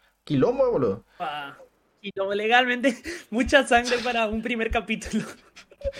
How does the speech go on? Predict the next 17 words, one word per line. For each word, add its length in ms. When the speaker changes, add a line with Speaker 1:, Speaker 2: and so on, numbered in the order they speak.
Speaker 1:
Sí, 120
boludo, 260
es, 300
es 140
uno 140
de 40
los 100
capítulos, 460
uno 140
que 60
a 60
mí 100
más 140
me 120
gusta, 280
como 220
que 400